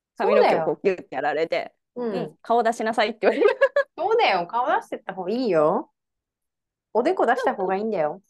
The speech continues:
Speaker 2: そうそう。なんかね、それで、
Speaker 1: うん。
Speaker 2: もう、うん、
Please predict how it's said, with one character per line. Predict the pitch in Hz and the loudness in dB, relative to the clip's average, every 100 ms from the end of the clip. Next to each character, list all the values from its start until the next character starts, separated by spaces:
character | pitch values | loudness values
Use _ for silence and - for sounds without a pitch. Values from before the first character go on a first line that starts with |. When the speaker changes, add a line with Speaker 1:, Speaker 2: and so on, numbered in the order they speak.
| _ _ _ _ _ _ _ _ _ _ - | _ _ _ _ _ _ _ _ _ _ -4
Speaker 2:
そ | |
う | 339 - | -4 -2
そ | 330 | -8
う。 | - _ _ _ _ _ _ 440 719 _ - - | -8 _ _ _ _ _ _ -8 -8 _ -20 -12
な | 247 | -10
ん | 233 | -6
か | 175 | -8
ね、 | 170 185 | -8 -12
そ | - 208 | -4 -2
れ | 196 | 0
で、 | 185 - - | 0 -4 -8
Speaker 1:
う | |
ん。 | 196 | -12
Speaker 2:
も | 175 | -10
う、 | 214 | -8
う | |
ん、 | 190 | -8